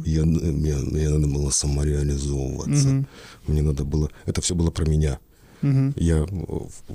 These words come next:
Speaker 1: в принципе, чхал на зрителя. Я не, я даже, я даже не думал о том, вот в тот период, о том, что то, что я делаю, имеет какие-то, и мне, у меня было колоссальное количество энергии, которое я хотел потратить на людей. Но в каком плане? Чтобы передать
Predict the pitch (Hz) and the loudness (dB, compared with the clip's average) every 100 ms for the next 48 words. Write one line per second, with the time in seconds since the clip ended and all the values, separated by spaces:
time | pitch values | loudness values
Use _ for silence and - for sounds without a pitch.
0 | 76 - - 87 - - - 85 73 71 | -12 -8 -2 -2 0 0 0 0 0 0
1 | 71 67 - 71 85 78 78 85 85 85 | -2 -4 -6 -6 -2 0 0 0 2 2
2 | 85 90 82 82 87 87 80 80 80 80 | 2 0 -2 0 2 0 0 0 0 2
3 | 120 139 101 - 78 - - - 107 92 | 2 0 -2 -2 -2 -4 -12 -2 0 2
4 | - 78 78 78 - 78 80 - 85 - | 2 0 2 0 -2 -2 -2 -2 -6 -4
5 | 95 80 - 73 73 - 76 85 78 78 | -2 -2 -2 -2 0 -2 0 0 0 0
6 | - - - - - 80 92 101 113 90 | -2 -8 -8 -8 -6 0 4 4 4 2
7 | 76 - 113 107 98 123 101 87 95 87 | 2 0 -2 0 2 2 2 0 0 0
8 | - 98 131 135 104 92 - - - 92 | 0 0 0 0 0 -2 -4 -20 -4 0
9 | 107 98 92 85 104 - 87 98 - 85 | 4 4 2 2 0 0 0 0 0 2
10 | 82 76 76 - - - - - - 98 | 2 6 6 4 -4 -18 -10 6 8 8
11 | 120 - - 101 101 82 82 71 - 101 | 6 0 -2 2 2 2 0 0 -2 -2
12 | 98 - 104 95 110 127 | -2 0 2 4 4 2